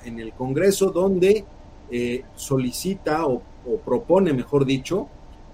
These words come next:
que se amplíe la estadía del ejército en las calles, en, en labores de seguridad, no hasta dos mil veintitrés, como estaba estipulado, sino hasta dos mil veintiocho prácticamente. Entonces, eso lo que ha sus-, lo que ha suscitado es que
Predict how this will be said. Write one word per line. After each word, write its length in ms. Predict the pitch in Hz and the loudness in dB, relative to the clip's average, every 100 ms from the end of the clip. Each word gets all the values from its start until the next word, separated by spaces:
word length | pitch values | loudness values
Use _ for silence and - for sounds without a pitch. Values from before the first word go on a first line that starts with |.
| - | -6
que 120 | 123 | -4
se 140 | - | -2
amplíe 640 | 127 123 131 143 151 151 156 | -2 -4 2 4 6 4 2
la 160 | 131 120 | -2 -4
estadía 540 | 110 117 113 127 135 | -6 -8 -4 -2 0
del 160 | 123 110 | -2 -4
ejército 920 | 101 127 120 - 127 - 117 117 113 - | -6 -6 -6 -6 -8 -6 -4 -2 -4 -8
en 100 | 101 | -14
las 160 | 95 | -10
calles, 440 | - 120 131 165 139 | -6 -4 -2 -2 -4
en, 200 | 101 95 | -12 -14
en 100 | 107 | -12
labores 380 | 104 104 117 120 | -8 -4 -2 -2
de 100 | 104 | -4
seguridad, 640 | - 92 101 107 131 160 - - - - 127 | -8 -8 -8 -2 0 0 -4 -18 -20 -12 -2
no 280 | 135 165 | 2 4
hasta 360 | 175 139 - 131 | 2 0 0 0
dos 240 | 123 117 | 0 0
mil 180 | 131 147 | 2 4
veintitrés, 580 | 143 131 123 - 156 170 | 4 2 0 0 2 2
como 220 | 147 120 | -2 -6
estaba 240 | - 123 123 | -4 -4 -4
estipulado, 720 | - - - 113 143 220 - - - | -6 -14 -6 0 2 0 -4 -16 -20
sino 460 | - 123 120 120 120 | -10 -6 -2 -2 -2
hasta 360 | 117 - 113 107 | -6 -8 -8 -2
dos 260 | 117 110 | -2 -2
mil 340 | 117 127 131 123 | -2 0 0 2
veintiocho 720 | 123 127 123 160 131 - - | 2 0 6 6 6 0 -12
prácticamente. 680 | 113 107 - - 98 98 87 - - - - - - - | -12 -10 -10 -10 -10 -12 -14 -20 -20 -20 -20 -20 -18 -6
Entonces, 720 | 123 123 160 151 185 170 - | -4 2 2 6 6 4 2
eso 640 | 147 147 - 180 165 143 135 | 2 2 4 6 8 8 6
lo 240 | 131 127 123 | 2 2 2
que 160 | 123 | 0
ha 120 | 131 139 | 2 2
sus-, 360 | 165 139 - | 0 -4 -4
lo 180 | 120 110 | -4 -2
que 80 | 127 | -2
ha 80 | 135 | 0
suscitado 600 | 170 - 139 127 135 160 | -2 -4 -4 0 2 2
es 120 | 139 | 0
que 320 | - 127 107 | 0 -2 -2